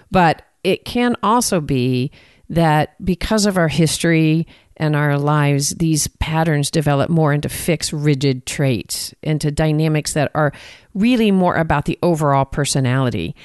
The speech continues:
And one of the reasons we're doing this series is because the more that we can recognize these dynamics, both in ourselves and in our relationships, it's not to point and pathologize.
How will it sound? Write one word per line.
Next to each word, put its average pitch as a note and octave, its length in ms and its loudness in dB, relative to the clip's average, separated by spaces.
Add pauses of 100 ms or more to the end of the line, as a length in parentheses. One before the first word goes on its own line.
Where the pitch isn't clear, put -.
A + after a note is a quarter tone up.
(260)
And F#3 200 2
one C4 200 2
of B4 100 4
the F#4+ 60 4
reasons B3+ 340 2
we're G#3 160 2
doing G3 400 2
this E3+ 140 0
series F3+ 580 0
is D#3+ 160 -2
because A3+ 400 -4
the C4+ 100 0
more E4+ 320 2
that F#4+ 180 0
we B3+ 200 0
can A#3+ 220 0
recognize E3+ 960 -2 (380)
these G3+ 300 2
dynamics, E3+ 640 0
both D#4+ 240 0
in C4 80 0
ourselves G3 500 0
and F3+ 100 -2
in E3+ 120 -2
our D#3+ 100 0
relationships, D#3 760 -2
it's F3+ 260 -4
not C4 240 -2
to F3 100 -2
point G3+ 460 -2
and D3+ 240 -2
pathologize. D3+ 1040 -2